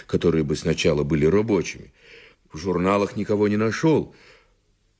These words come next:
Знакомый гимназист сказал мне, что очень многие известные люди были сначала рабочими, и назвал мне несколько имен. Чем больше я читал,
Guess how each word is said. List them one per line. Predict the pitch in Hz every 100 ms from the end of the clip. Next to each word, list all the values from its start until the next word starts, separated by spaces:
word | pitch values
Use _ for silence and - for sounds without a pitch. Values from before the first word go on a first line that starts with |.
| -
Знакомый | 90 101 170 190
гимназист | 123 101 98 101 185 -
сказал | - - 82 87 170 196
мне, | 180
что | 165 - 117 92
очень | 101 135 196
многие | 202 156 147 147 185
известные | 165 120 135 175 190
люди | 151 156
были | 170 123 143
сначала | 165 139 - - 101
рабочими, | 82 69 160 170 - 226 226
и | 233 151
назвал | 120 104 78 82 80
мне | 107 175
несколько | 151 139 - 175 196
имен. | 196 156 71 78 - _ _ _ _ _ _ _ _ _ _
Чем | - 175 170 156
больше | 143 240 226 190 - 110
я | 87 76
читал, | - 82 - 69 -